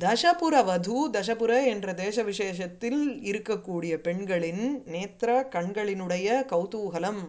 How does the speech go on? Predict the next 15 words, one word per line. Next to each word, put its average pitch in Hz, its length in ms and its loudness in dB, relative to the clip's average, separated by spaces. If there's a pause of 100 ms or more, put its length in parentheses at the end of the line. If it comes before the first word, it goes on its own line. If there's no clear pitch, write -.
or 262 260 2 (280)
ஆவலான 240 800 6
பார்வைகளுக்கு 269 920 8 (140)
ஆத்மபிம்பம் 226 840 4 (220)
தன்னுடைய 214 560 2
ஸ்வரூபத்தை 202 800 2 (500)
பாத்திரீகுர்வன்னு 202 1300 2
நீ 220 200 -4
பாத்திரமாக 208 640 0
ஆக்கிக்கொண்டு 180 680 -4
ஏ 240 280 -2
மேகமே 165 400 -8 (160)
விரஜ, 147 340 -6 (300)
நீ 208 120 -10
செல். - 300 -6